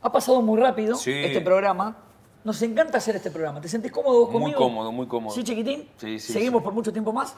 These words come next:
Speaker 2: Vamos.
Speaker 1: Veremos. Pero aquí
Speaker 2: Recuperá la
Speaker 1: estamos.
Speaker 2: garganta un poquito, ¿no? Que
Speaker 1: Sí, sí, bueno, estamos, bueno, es así, Dami, es así. Le, le... Tenemos que parar en algún
Speaker 2: Dale,
Speaker 1: momento.
Speaker 2: dale.
Speaker 1: Estamos con Julio Cruz, aquí haciendo el cierre del programa.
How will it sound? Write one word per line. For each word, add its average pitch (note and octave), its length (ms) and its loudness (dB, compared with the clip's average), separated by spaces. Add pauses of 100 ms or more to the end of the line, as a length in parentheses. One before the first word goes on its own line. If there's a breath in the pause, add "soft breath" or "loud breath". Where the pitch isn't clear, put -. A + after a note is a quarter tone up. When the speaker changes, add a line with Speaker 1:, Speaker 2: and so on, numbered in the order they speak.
Speaker 2:
Vamos. - 300 0 (140)
Speaker 1:
Veremos. D#3 340 0
Pero A3 140 0
aquí A#3 60 -4
Speaker 2:
Recuperá B2+ 180 4
la D3 80 10
Speaker 1:
estamos. C#3 140 6
Speaker 2:
garganta C3 200 0
un G#2+ 40 -12
poquito, G#2 260 -10
¿no? G#2+ 160 -10
Que G#2 80 -10
Speaker 1:
Sí, D#4+ 320 -2
sí, C4 180 -6
bueno, A3+ 360 -2
estamos, A3+ 320 -4
bueno, F#3+ 360 -10
es G#3 140 -10
así, G#3+ 360 -8 (120)
Dami, E3 240 -10
es F#3 80 -10
así. F#3 260 -8
Le, D#3 120 -8
le... E3+ 260 -8 (360 soft breath)
Tenemos C4+ 280 -4
que B3 140 -4
parar G#3 260 0
en D#3 100 -8
algún D3+ 220 -6
Speaker 2:
Dale, - 120 2 (120)
Speaker 1:
momento. F#3 80 -6
Speaker 2:
dale. F3 140 -8
Speaker 1:
Estamos C4+ 260 6
con A3+ 100 2
Julio A#3+ 320 0
Cruz, C#4 320 0 (380 loud breath)
aquí A3 260 2
haciendo A#3+ 280 0
el G#3 80 -2
cierre A#3 280 0
del F#3+ 180 -2
programa. G#3 680 0